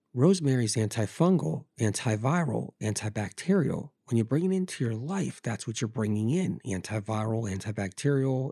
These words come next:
antifungal. Those are the critical keys right there. You got the mold, that's the fungal. You got the viruses and bacteria, that's the problem there. You're doing something about it.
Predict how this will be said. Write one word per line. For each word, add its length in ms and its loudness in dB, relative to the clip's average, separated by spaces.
antifungal. 1040 0
Those 180 0
are 80 4
the 80 -2
critical 520 0
keys 280 -2
right 260 -2
there. 240 -4
You 80 -4
got 200 -2
the 80 2
mold, 440 4
that's 200 -6
the 80 2
fungal. 480 2
You 80 -2
got 140 4
the 60 -4
viruses 500 0
and 80 -2
bacteria, 500 2
that's 220 -2
the 100 2
problem 400 4
there. 340 0
You're 140 0
doing 240 6
something 340 -2
about 320 0
it. 100 -8